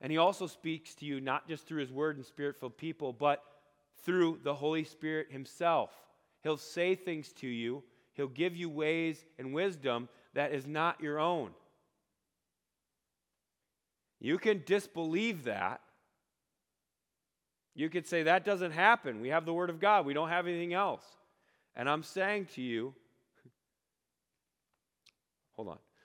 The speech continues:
The Holy Spirit convicts the world of sin. Of sin because of unbelief. The sin he's convicting us of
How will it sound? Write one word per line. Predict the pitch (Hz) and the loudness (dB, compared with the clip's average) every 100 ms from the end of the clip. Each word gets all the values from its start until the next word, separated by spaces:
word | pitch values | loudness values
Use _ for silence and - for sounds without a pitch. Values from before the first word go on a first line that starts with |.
| _ - | _ -20
The | |
Holy | 117 165 214 | -12 -8 -8
Spirit | 208 185 180 - | -8 -10 -10 -12
convicts | 135 120 180 - - | -16 -12 -12 -12 -12
the | 127 | -8
world | 104 101 104 107 - | -6 -4 -4 -6 -2
of | 101 113 180 - - _ _ _ _ _ _ _ _ _ _ _ _ _ _ _ _ _ _ _ _ _ | 0 0 -2 -8 -20 _ _ _ _ _ _ _ _ _ _ _ _ _ _ _ _ _ _ _ _ _
sin. | - - 240 196 98 - _ _ _ - | -20 -6 -4 -4 -6 -14 _ _ _ 0
Of | 151 - | 0 0
sin | - - 220 226 196 | -12 -2 0 0 -2
because | 165 170 - 156 156 196 214 - - _ _ _ _ _ _ _ _ _ _ _ _ _ _ _ _ _ _ _ _ _ _ _ _ - | -4 -6 0 4 6 4 0 -14 -20 _ _ _ _ _ _ _ _ _ _ _ _ _ _ _ _ _ _ _ _ _ _ _ _ -6
of | 131 151 | -2 2
unbelief. | 170 185 180 190 226 262 - - - - _ _ _ _ - _ _ _ _ _ _ _ _ _ _ _ _ 131 | 2 0 -2 0 2 2 0 -6 -20 -20 _ _ _ _ -20 _ _ _ _ _ _ _ _ _ _ _ _ 0
The | 190 | 2
sin | 185 - 233 254 247 | 2 2 6 6 6
he's | 233 196 | 0 0
convicting | 220 196 220 247 240 208 | -2 4 6 6 2 2
us | 180 175 180 | 2 2 4
of | 156 170 | 6 4